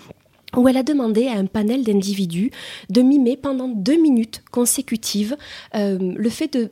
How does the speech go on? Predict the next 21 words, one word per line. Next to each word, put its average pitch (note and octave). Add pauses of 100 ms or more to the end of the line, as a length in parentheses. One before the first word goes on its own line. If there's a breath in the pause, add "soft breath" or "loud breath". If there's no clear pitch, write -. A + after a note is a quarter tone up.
marcher C4+
dans G#3
l'espace G#3 (380 loud breath)
en A3+
ayant A#3+
le A#3
menton G#3
relevé G3 (260 loud breath)
et G3+
en G3+
étant, A#3+
euh, F#3
vraiment A3+
en F#3+ (280)
posture B3+
de F3+
puissance, -
comme E3
l'on D#3+
dit. D3+
Même A#3+